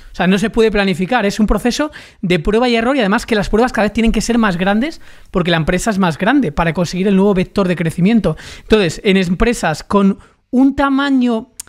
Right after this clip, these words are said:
tan pequeñito, más de nicho, es, te estás jugando, o te la estás jugando mucho más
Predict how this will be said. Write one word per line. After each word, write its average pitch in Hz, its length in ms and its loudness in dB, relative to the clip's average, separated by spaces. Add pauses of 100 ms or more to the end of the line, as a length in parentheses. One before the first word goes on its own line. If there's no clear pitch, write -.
(680)
tan 247 300 0
pequeñito, 233 600 0
más 220 200 0
de 240 100 2
nicho, 254 340 0
es, - 300 -2 (200)
te 214 100 2
estás - 340 -2
jugando, 254 500 0
o 196 60 4
te 208 80 -2
la 190 80 2
estás - 220 -4
jugando 247 340 2
mucho 208 260 0
más 247 260 -2